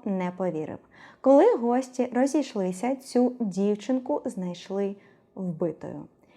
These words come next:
І Пуаро має розібратися, що ж сталося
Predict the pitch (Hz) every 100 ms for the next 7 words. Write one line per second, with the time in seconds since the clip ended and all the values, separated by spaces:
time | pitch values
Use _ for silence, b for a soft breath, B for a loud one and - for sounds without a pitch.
0 | b b 349 349 294 269 262 302 330 254
1 | 240 254 262 254 254 262 247 214 226 190
2 | 170 170 170 - 165 - - - - 208
3 | 311 - b b b - - 185 165 170
4 | 180 - 202